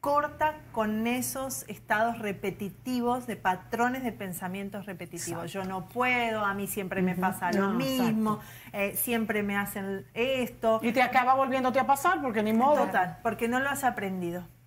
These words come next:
Speaker 2: Claro.
Speaker 1: ¿Sí? Y la meditación rompe con esas cadenas. Es muy profunda, tiene miles de beneficios, miles.
Speaker 2: También he visto muchas personas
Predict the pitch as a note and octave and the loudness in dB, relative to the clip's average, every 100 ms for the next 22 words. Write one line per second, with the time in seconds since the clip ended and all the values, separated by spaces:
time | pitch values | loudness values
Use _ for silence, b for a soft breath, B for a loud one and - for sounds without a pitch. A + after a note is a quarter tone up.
0 | _ _ _ - F#3 D3+ C#3+ D#3+ A3 A3+ | _ _ _ -6 -4 -4 -6 -10 -8 -4
1 | A3 G#3 G#3 G#3 G#3 B3 C4+ B B - | -2 -2 -2 -4 -2 -4 -6 B B -14
2 | G3+ B3 E4 F4 F#4 B3+ A3 A3 A3+ - | -4 -2 0 -2 -2 -2 -2 -2 -6 -4
3 | F#3 E3 D#3+ D#3 F3+ - - _ - C#4 | -6 -4 -6 -12 -14 -16 -20 _ -12 -6
4 | E4 G4+ G#4 C4 B3 G#3+ G#3+ D4 D#4+ C#4+ | -4 -4 -2 -4 -2 -2 -2 -4 -6 -6
5 | A3+ G3 B2 - - - - A3+ D4+ C4 | -6 -8 -14 -20 -20 -20 -14 -8 -4 -2
6 | G#3+ F3+ F3+ E3+ E3+ F3 E3+ F3 F3 G#3+ | -2 -2 -6 -8 -10 -12 -12 -12 -10 -10
7 | G3+ - D4 D#4 G4 A#4+ B4+ A#4 E4+ F#4 | -10 -2 2 4 2 0 -4 -2 0 2
8 | F#4+ G#4 F4+ F#4 F4+ E4+ D4+ D4 D#4 D4+ | 2 2 2 2 2 0 0 0 -2 -2
9 | A3 - G#3+ G3+ G3+ E3+ E3 D#3+ | -2 -2 2 2 4 2 0 -6